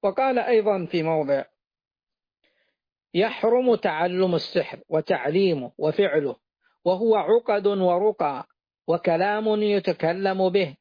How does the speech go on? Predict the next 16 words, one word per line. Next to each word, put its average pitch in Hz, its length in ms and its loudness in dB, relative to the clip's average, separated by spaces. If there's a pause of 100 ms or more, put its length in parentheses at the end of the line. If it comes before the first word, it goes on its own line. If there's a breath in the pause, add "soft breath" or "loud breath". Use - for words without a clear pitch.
أو 185 220 4
يكتبه 190 920 2
أو 165 200 0
يعمل 185 640 -2
شيئاً 196 380 0
يؤثر 175 760 -2
في 139 240 -6
بدن 160 360 -2
المسحور 147 760 0
أو 135 140 -4
عقله 156 580 -2
أو 139 160 -4
قلبه 160 460 -4 (720)
من 190 260 2
غير 233 520 2
مباشرة 165 840 0